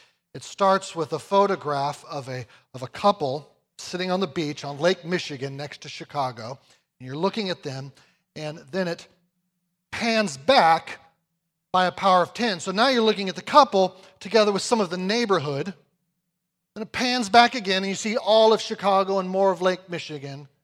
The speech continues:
Then it pans back again, and you see Illinois and Wisconsin and Indiana, and then another ten, and United States, and then the whole globe, and then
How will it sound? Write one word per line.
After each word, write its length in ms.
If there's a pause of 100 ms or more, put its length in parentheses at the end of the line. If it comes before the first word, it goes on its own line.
(460)
Then 100
it 100
pans 360
back 240
again, 320
and 100
you 80
see 220
Illinois 840
and 160 (280)
Wisconsin 580
and 120
Indiana, 680 (400)
and 80
then 100
another 320
ten, 420
and 140 (480)
United 280
States, 580
and 120
then 240 (380)
the 60
whole 140
globe, 560
and 160
then 280